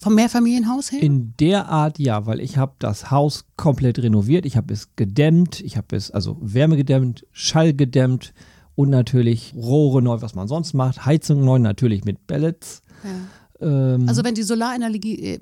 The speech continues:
Speaker 1: vorbei ist, dann kommen Pellets in Sch-, äh, in
Speaker 2: Ja, meistens ab Oktober
Speaker 1: Ja.
Speaker 2: lasse ich den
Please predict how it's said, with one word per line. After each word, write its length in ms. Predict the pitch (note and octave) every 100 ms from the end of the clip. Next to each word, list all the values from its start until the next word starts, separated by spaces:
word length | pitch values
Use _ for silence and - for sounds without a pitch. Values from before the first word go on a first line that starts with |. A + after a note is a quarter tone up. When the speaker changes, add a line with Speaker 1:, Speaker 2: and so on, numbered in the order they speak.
| -
Speaker 1:
vorbei 360 | - F#3+ F#3
ist, 220 | A#3 D#4 D#4
dann 160 | D4+
kommen 220 | C#4+ C#4 C4
Pellets 320 | - A3 F#3
in 100 | -
Sch-, 280 | E3+ - -
äh, 280 | - - - -
in 60 | -
Speaker 2:
Ja, 160 | A#2 F#2
meistens 380 | C#3+ C#3 C#3 -
ab 160 | -
Oktober 540 | F3+ - - A3 A#3 A#3+ G#3+
Speaker 1:
Ja. 180 | A3+ A#3+ - -
Speaker 2:
lasse 240 | D3 -
ich 140 | C3+ -
den 300 | B2+ A2